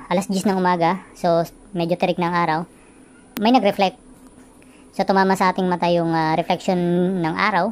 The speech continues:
mula dito. So, nilapitan agad natin itong, ah, isang bagay na ito at ito ang nakita natin, transparent. Nung una, akala natin bubog lang ito. So, kumuha tayo ng sample. So,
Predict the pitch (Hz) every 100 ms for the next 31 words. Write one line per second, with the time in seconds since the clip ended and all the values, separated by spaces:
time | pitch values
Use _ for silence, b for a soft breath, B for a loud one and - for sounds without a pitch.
0 | - B B B 185 180 170 170 165 233
1 | 247 262 262 247 220 208 202 196 190 180
2 | 170 170 160 160 160 B B B B B
3 | - - 196 175 175 175 165 175 170 180
4 | 175 165 160 165 156 160 165 156 - 160
5 | - 196 196 202 - - - B B B
6 | B - 190 247 277 226 220 208 202 208
7 | 180 175 175 170 170 185 165 - - B
8 | B - - - - - - - - B
9 | B - - 202 196 190 190 196 202 185
10 | 190 185 175 185 170 160 - - - -
11 | - 175